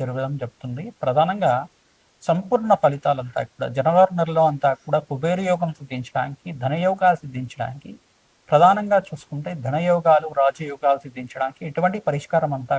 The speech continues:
కూడా ఆచరించాలి, ఏ గ్రహాలకంతా కూడా శాంతి చేసుకుంటే కనుక మీకు విపరీత రాజయోగము, ధనప్రాప్తి కలుగుతుంది అనేది మీకంతా కూడా పరిష్కారం చెప్పడం జరుగుతుంది. వీడియో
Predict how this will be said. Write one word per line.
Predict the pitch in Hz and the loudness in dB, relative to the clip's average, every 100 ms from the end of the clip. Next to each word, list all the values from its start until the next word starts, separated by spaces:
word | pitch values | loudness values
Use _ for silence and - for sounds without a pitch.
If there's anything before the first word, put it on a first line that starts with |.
| 143 | -2
కూడా | 143 - 127 | -2 0 -2
ఆచరించాలి, | 123 135 131 139 117 127 120 - _ _ _ - | -4 -6 -6 -6 -6 -6 -12 -14 _ _ _ -2
ఏ | 165 196 | -2 4
గ్రహాలకంతా | 202 185 202 190 175 160 156 | 8 10 8 4 0 0 0
కూడా | 165 156 | -2 0
శాంతి | 151 180 190 | 0 0 -6
చేసుకుంటే | 147 - 147 143 147 143 | -10 -8 -8 -6 -6 -6
కనుక | 143 - 180 | -8 -8 -8
మీకు | 156 165 | -8 -8
విపరీత | 156 180 190 190 170 | -4 -2 0 4 6
రాజయోగము, | 143 143 139 143 143 170 - - _ _ 156 | 6 2 -6 -6 -6 -10 -16 -20 _ _ 8
ధనప్రాప్తి | 175 185 180 - 143 | 8 8 4 2 -6
కలుగుతుంది | 131 127 - 139 143 | -6 -6 -8 -6 -4
అనేది | 139 156 247 _ _ _ _ - | -4 -6 -10 _ _ _ _ -8
మీకంతా | 180 180 175 170 160 | 0 2 4 4 2
కూడా | 160 156 | 0 0
పరిష్కారం | 143 147 202 185 175 | -2 2 4 4 2
చెప్పడం | 156 156 151 | -2 -2 -4
జరుగుతుంది. | 147 147 - 160 196 _ - 135 | -4 -8 -10 -12 -12 _ -6 0
వీడియో | 190 214 | 0 6